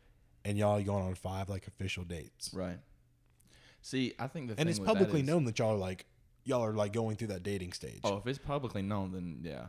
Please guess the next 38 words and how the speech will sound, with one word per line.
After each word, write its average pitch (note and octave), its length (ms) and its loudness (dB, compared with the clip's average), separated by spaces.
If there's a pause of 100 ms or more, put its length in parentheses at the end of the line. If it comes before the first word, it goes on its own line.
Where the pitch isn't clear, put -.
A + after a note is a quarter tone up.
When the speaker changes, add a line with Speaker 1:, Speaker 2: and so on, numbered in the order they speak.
Speaker 1:
Not, D#3+ 240 -4 (100)
like, C#3+ 260 -4
you're D#3 100 0
not E3+ 240 0
exclusive D3+ 960 0
to G#3+ 160 2
each F#3+ 100 0
other. G#3 340 2 (380)
Speaker 2:
Yeah. F#2+ 300 0 (100)
Speaker 1:
I D#3+ 80 -2
wouldn't D#3+ 280 -4
say. F3 400 2
Like, C#3+ 160 -2
you're D#3 100 2
not C3+ 140 0
boyfriend C3 280 2
and G2 80 -2
girlfriend G2 360 0
yet. C2+ 160 -12 (140)
Speaker 2:
Right. F#2 280 0 (140)
But G#2 120 0
Speaker 1:
Because F2+ 180 6
to F2 60 2
Speaker 2:
you're, E2+ 80 2
Speaker 1:
me G3 160 0
Speaker 2:
but G2+ 100 4
you're G2 180 4
just, F#2 180 -6
like, E2 140 -6
seeing D#2+ 180 -8
each D#2+ 120 -8
other. - 220 -10 (300)
Speaker 1:
I C#3+ 80 4
don't D#3 120 4
like C#3+ 180 0
all B2 80 2
the F#2+ 80 -4
terms B2 480 -6